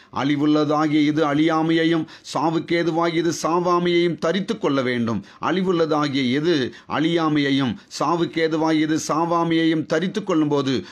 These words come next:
மரணம் ஜெயமாக விழுங்கப்பட்டது என்று எழுதியிருக்கிற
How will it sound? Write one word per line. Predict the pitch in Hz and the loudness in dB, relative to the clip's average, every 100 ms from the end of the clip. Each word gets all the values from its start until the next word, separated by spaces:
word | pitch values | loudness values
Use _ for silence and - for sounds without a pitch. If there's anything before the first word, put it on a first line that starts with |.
| - | -8
மரணம் | 98 123 147 156 151 120 | -4 0 0 2 2 0
ஜெயமாக | 95 135 156 151 147 139 | -2 0 0 0 0 0
விழுங்கப்பட்டது | 120 147 170 160 - 135 156 131 | 0 0 0 -2 -2 -4 -2 0
என்று | 135 131 | 0 0
எழுதியிருக்கிற | 123 147 156 151 135 101 127 | 0 0 2 2 0 -2 -2